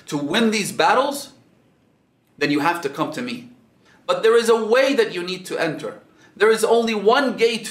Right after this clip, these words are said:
to the city of knowledge. "أنا مدينة العلم وعلي بابها، وعلي بابها، فمن أراد المدينة والحكمة فليأتها من بابها."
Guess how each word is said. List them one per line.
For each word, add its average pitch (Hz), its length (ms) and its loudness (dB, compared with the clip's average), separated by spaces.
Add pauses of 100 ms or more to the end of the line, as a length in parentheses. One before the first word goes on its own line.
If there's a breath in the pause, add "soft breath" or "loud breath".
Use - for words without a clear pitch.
to 190 120 -6
the 175 120 -4
city 156 300 -2
of 123 140 -2
knowledge. 131 520 -6 (460)
"أنا 156 300 2
مدينة 139 480 -4
العلم 120 460 -6 (180 loud breath)
وعلي 185 720 2
بابها، 151 600 0 (240)
وعلي 165 520 0
بابها، 165 500 2 (180 loud breath)
فمن 175 400 2
أراد 147 480 2
المدينة 123 720 -6
والحكمة 120 680 -8
فليأتها 156 1120 -4
من 113 220 -12
بابها." 175 480 -4